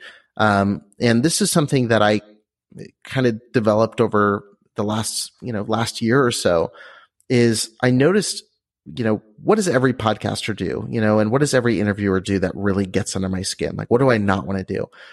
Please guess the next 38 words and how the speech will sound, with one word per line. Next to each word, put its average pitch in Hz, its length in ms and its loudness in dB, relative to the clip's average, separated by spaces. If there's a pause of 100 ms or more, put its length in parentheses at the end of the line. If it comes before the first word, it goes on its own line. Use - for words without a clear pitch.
(340)
And 120 160 4
I 120 80 4
noticed 160 440 2
that 123 220 0 (200)
for - 240 -8
the 117 100 -2
majority 143 640 2
of 120 200 0
podcasts, 98 640 -4 (120)
they 117 120 -2
start 127 360 0
the 139 80 -2
conversation 104 640 -4
with 98 140 -6
a 98 60 2
very 101 400 2
investigative 98 800 -2
question. - 540 -8 (440)
So 110 360 4
if 117 180 -6
I'm 151 100 0
sitting 143 220 -2
down 123 60 0
with 117 120 -6
an 104 80 -2
actor, 101 360 -4
I'm 98 100 -2
gonna 98 160 -4
go, 95 400 0 (380)
you - 60 -4
know, 202 240 0
"How'd 147 220 0
you 165 40 -4
get 180 80 2
into 165 140 0
acting?" - 560 -6 (100)
Or, 120 600 4
uh, 110 400 2